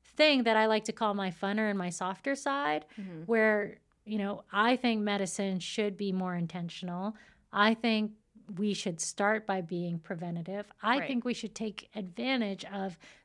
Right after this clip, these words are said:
Speaker 1: the natural goods and the processes and the symptom-, systems that have created for and allowed for us to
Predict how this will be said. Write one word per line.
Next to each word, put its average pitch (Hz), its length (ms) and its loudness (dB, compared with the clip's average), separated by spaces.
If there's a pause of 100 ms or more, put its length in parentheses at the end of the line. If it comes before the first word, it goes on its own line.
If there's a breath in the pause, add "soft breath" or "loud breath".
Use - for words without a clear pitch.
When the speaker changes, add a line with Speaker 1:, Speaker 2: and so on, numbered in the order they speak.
Speaker 1:
the 208 100 2
natural 208 460 2
goods 208 260 -2 (140)
and 330 260 2 (420 soft breath)
the 262 60 4
processes 262 680 2
and 185 160 0
the 185 60 0
symptom-, 240 600 -2
systems 185 1040 2 (340 soft breath)
that 214 420 2
have 220 560 2 (340)
created 294 480 0
for 226 180 2
and 208 80 0
allowed 202 460 2
for - 160 -4
us 196 160 -2
to 233 220 -2